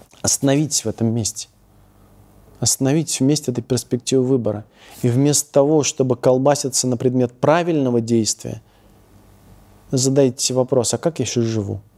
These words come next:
Поселитесь в этом месте. А кто тот, кто сейчас находится перед этим вызовом?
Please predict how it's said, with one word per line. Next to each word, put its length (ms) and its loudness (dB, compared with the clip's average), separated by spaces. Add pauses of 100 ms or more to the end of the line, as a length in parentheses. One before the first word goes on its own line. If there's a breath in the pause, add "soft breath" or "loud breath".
(160)
Поселитесь 760 0
в 60 -10
этом 260 -8
месте. 380 -10 (1800)
А 100 0
кто 240 0
тот, 320 0
кто 180 -4
сейчас 500 0
находится 520 -2
перед 280 -2
этим 280 -2
вызовом? 440 -4